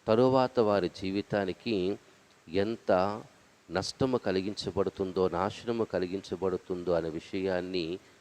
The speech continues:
మనం గుర్తించగలగాలి. ఈ దినముల్లో కూడా అనేక చోట్లలో, "యేసు మాకు వద్దు, మాకు అనేక మంది ఉన్నారు" అని చెప్పి ప్రభువును ఎంతగానో నిర్లక్ష్యము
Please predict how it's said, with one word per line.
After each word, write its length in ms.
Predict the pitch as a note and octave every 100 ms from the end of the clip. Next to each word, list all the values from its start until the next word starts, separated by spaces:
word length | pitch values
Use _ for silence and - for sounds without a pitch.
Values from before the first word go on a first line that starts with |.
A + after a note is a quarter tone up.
| _ -
మనం 180 | E2+ E2+
గుర్తించగలగాలి. 1300 | F2 - F2+ F2 - E2 F2 E2 E2+ E2+ E2+ D2 - - - _ _
ఈ 120 | A2 A#2+
దినముల్లో 520 | G#2 G2+ G#2+ G2+ G2
కూడా 260 | - F#2
అనేక 360 | F2+ G2+ G2 F#2+ -
చోట్లలో, 600 | F#2+ - G2+ F#2+ F2 F#2 G#2+ - - _
"యేసు 420 | F2+ A2 A#2 - A2
మాకు 380 | F2+ E2+ -
వద్దు, 480 | E2+ F2+ - G#2 E2+ - - - _ _ _ _ _ _ _ _ _
మాకు 680 | F2+ G2 G2 - G#2 F2+ G#2 - - - -
అనేక 440 | G#2+ A#2+ C#3 -
మంది 280 | A#2+ A2+ G2+
ఉన్నారు" 680 | F#2 F#2 F#2+ G2+ F#2+ F2+ D#2 - - _ -
అని 120 | G2 G#2 A2+
చెప్పి 280 | A2 - B2
ప్రభువును 560 | - F#2 G2 A#2+ A2
ఎంతగానో 580 | F#2+ F#2+ G#2+ F#2+ G2 G2
నిర్లక్ష్యము 640 | F2 F#2 G#2 - A#2 G#2+